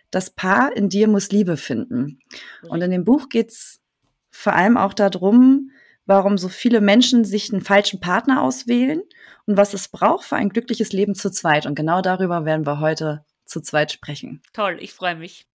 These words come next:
Speaker 1: Und Sandra hat heute extra fünf Punkte mitgebracht, die es braucht für ein glückliches Leben zu zweit. Dazu allerdings später mehr. Sandra, was ist denn so aus deiner Sicht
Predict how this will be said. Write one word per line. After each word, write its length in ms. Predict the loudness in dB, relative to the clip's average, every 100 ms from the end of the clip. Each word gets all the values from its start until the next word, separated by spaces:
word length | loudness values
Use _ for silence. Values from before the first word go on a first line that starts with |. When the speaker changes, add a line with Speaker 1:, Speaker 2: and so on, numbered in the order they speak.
| _ -4
Speaker 1:
Und 600 | -2 -2 -2 -4 -6 -12
Sandra 420 | -4 -2 0 0
hat 200 | 0 -2
heute 400 | -2 -2 -2 -6
extra 420 | -8 -12 -6 -4 -6
fünf 500 | -8 -8 -8 -8 -8
Punkte 380 | -8 -6 -6
mitgebracht, 1080 | -6 -6 -10 -12 -6 -2 -2 -6 -16 -20 -12
die 120 | -6
es 200 | -6 -8
braucht 560 | -8 -6 -2 -2 -4 -8
für 180 | -8 -6
ein 180 | -6 -4
glückliches 480 | -4 -4 -6 -6
Leben 260 | -4 -2 -4
zu 180 | -6 -8
zweit. 520 | -6 -6 -6 -6 -12 _ -20 -20 _ -4
Dazu 300 | -2 -2 -6
allerdings 520 | -6 -6 -8 -10 -12
später 440 | -10 -8 -8 -8
mehr. 340 | -10 -10 -12 -2
Sandra, 280 | 0 2 2
was 120 | 0
ist 160 | -4 -4
denn 140 | -2
so 100 | 0
aus 160 | -2 -2
deiner 320 | 0 0 0
Sicht 400 | -2 -6 -8